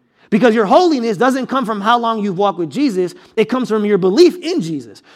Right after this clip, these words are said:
'Cause God gives you holiness, he attributes it to you the moment you place your faith in Jesus.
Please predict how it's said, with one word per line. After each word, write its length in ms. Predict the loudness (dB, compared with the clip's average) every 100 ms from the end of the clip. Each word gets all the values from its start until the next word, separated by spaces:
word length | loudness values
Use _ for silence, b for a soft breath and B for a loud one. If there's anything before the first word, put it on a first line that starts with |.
| -2
'Cause 160 | 0
God 280 | 2 2 2
gives 220 | 0 0
you 100 | -2
holiness, 520 | 0 0 0 -2 -4
he 100 | 0
attributes 520 | -2 0 -2 0 0 -2
it 180 | -2
to 160 | 2 2
you 180 | 2 -2
the 140 | -2
moment 360 | -2 0 -2 -2
you 80 | -4
place 280 | 0 0
your 100 | 0
faith 260 | -2 -2 -2
in 120 | -2
Jesus. 400 | 0 -2 -2 -14